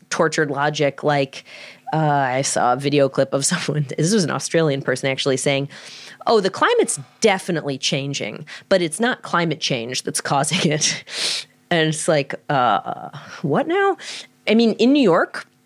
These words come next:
I've been there now for about eight years. The climate is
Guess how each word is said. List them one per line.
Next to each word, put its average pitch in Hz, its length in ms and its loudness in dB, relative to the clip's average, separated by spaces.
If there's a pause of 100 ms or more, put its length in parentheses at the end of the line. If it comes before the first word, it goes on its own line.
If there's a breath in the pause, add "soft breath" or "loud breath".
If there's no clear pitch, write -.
(140)
I've 180 220 0
been 208 180 2
there 190 160 2
now 175 380 2
for 151 420 2 (140 loud breath)
about - 320 0 (100)
eight 170 240 0
years. 180 560 2 (460 loud breath)
The 185 180 4
climate 285 560 -2
is 147 460 2